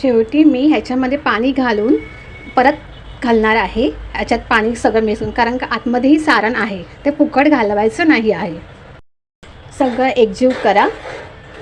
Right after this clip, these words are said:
छान सुगंध दरवळत आहे घरामध्ये,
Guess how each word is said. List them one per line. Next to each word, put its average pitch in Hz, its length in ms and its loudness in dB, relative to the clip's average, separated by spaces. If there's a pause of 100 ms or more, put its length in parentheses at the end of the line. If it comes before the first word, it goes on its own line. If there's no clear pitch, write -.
(2250)
छान 254 200 2
सुगंध 247 480 -2
दरवळत 214 540 4
आहे 196 240 -2 (440)
घरामध्ये, 214 680 2